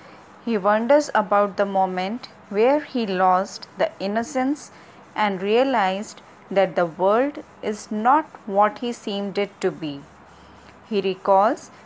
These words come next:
when his thoughts changed and he realized the hypocrisy of the people around him. He finally settled down to the idea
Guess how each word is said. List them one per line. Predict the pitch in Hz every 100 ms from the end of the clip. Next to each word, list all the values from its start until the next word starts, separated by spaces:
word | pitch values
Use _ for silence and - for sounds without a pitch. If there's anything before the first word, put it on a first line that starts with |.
| -
when | 190 233 311
his | 349 330
thoughts | - 233 202 214 - -
changed | 233 196 190 240 - - - - - -
and | 202 202
he | 190
realized | 165 180 180 208 240 285 - - -
the | 190
hypocrisy | 190 262 339 339 - 311 - 294
of | 226 214 -
the |
people | 220 - 226 - 285 -
around | 190 180 175 180 175
him. | 190 151 - - - - - - -
He | 202
finally | 185 180 175 185 185 185
settled | - 196 190 269 294
down | 220 196 190 202 190
to |
the | 165 185
idea | 170 170 160 175 185 247